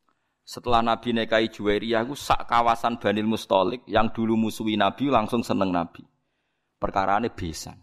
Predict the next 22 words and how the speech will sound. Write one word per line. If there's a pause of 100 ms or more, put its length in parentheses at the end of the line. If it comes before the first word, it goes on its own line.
(140)
gak
pantes
tukaran
mbek
napa? (560)
Besan.
Makanya
orang-orang
Banil
Mustalik
terus
mengumaklumatkan (320)
Azharu
Rasulillah.
Jadi
banyak
sahabat
yang
ditawan
orang
Banil
Mustalik.